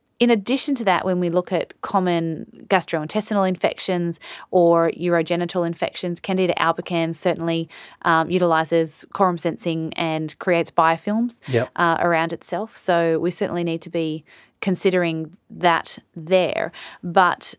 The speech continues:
Speaker 1: again, too, whenever we're looking at any sort of persistent infection, we need to be considering what else is going on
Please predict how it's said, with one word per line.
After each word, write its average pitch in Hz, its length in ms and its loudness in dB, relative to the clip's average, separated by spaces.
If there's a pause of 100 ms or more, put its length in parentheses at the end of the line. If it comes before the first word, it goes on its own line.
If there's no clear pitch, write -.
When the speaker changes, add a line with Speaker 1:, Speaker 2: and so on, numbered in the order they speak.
(120)
Speaker 1:
again, 254 380 2
too, 226 480 2
whenever 214 320 0
we're 220 100 2
looking 196 360 -2
at - 100 -4
any 185 200 -4
sort 185 200 -4
of 180 160 -6
persistent 175 420 -8
infection, 170 480 -8
we 170 80 -4
need 185 160 -2
to 214 100 -6
be 190 140 -4
considering 175 480 -6
what 208 180 -2
else 190 200 -6
is 175 100 -8
going 160 300 -4
on 151 260 -6